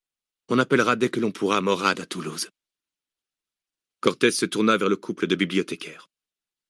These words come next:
Natacha avait rampé à plus d'un mètre du brasier. Elle empestait encore l'essence.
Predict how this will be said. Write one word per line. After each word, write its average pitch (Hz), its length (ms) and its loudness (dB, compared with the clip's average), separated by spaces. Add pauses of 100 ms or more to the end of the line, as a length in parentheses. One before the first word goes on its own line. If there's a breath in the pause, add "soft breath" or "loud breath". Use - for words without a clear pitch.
(400)
Natacha 104 380 2
avait 101 140 4
rampé 101 320 2
à 87 60 0
plus - 120 -4
d'un 101 140 2
mètre 98 260 0
du 104 120 -4
brasier. 87 420 -2 (560 loud breath)
Elle 113 140 2
empestait 117 340 -4
encore 101 260 -2
l'essence. 92 480 -8